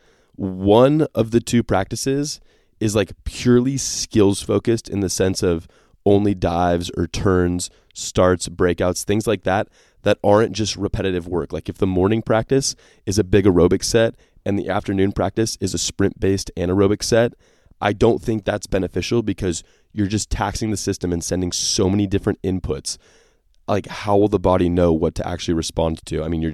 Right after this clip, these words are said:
that's just fatigue at that point. So I, I'm a huge proponent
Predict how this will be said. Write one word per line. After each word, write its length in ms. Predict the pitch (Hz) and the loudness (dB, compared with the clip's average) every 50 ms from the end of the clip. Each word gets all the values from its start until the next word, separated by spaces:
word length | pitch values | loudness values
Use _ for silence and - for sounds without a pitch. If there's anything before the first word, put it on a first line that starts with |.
| 78 - - | -6 -10 -14
that's 320 | - 80 87 92 92 - | -10 -6 -6 -4 -4 -4
just 200 | - 95 - - | -4 -6 -6 -10
fatigue 340 | - 85 - - 101 87 82 | -14 -10 -4 -4 -2 -2 -2
at 80 | 78 | -4
that 160 | - 80 73 - | -6 -10 -12 -10
point. 300 | - - 69 - - _ _ _ _ _ _ _ _ _ _ _ | -10 -12 -12 -12 -16 _ _ _ _ _ _ _ _ _ _ _
So 440 | - - - - 107 101 95 92 - - | -12 -4 0 2 4 4 4 2 0 -2
I, 100 | 98 - | -4 -2
I'm 160 | - 98 101 104 | 0 0 0 0
a 160 | 82 80 87 | 0 -2 -4
huge 380 | - - - - 139 135 123 | -6 -6 0 4 6 6 6
proponent 420 | - 135 107 113 101 104 107 - | 4 0 0 0 2 2 2 0